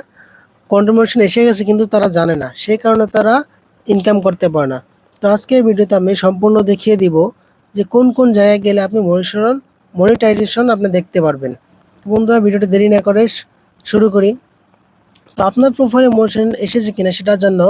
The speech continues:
আপনার Facebook অ্যাপটি ওপেন করবেন। ওপেন করার পর আপনি থ্রি ডটে ক্লিক করবেন। থ্রি ডটে ক্লিক করার পর আপনি প্রফেশনাল ড্যাশবোর্ড on করবেন। অবশ্যই আপনার প্রোফাইলে প্রফেশনাল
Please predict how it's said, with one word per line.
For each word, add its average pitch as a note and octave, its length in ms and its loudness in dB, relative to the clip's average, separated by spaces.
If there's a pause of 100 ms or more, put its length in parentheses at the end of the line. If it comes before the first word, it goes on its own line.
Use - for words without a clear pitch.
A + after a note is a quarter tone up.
(420)
আপনার G3+ 240 -4
Facebook G#3+ 300 2
অ্যাপটি F#3 300 -2
ওপেন D#3+ 260 -2
করবেন। C3+ 260 -10 (1080)
ওপেন B3 180 4 (100)
করার B3+ 300 4
পর A3+ 120 2 (100)
আপনি G#3 160 -2 (220)
থ্রি A#3+ 140 0 (140)
ডটে A3+ 220 2 (100)
ক্লিক F3+ 280 -4
করবেন। C#3 300 -8 (1900)
থ্রি B3 200 -2
ডটে A#3+ 260 2
ক্লিক A#3+ 240 0
করার A#3+ 300 0
পর F#3+ 120 4 (140)
আপনি F#3 220 -6 (480)
প্রফেশনাল B3+ 500 2 (100)
ড্যাশবোর্ড F#3+ 440 2
on D#3+ 60 0 (100)
করবেন। C#3 240 -6 (560)
অবশ্যই C4 440 0
আপনার G#3+ 260 0 (180)
প্রোফাইলে G3 440 0 (120)
প্রফেশনাল G#3 560 0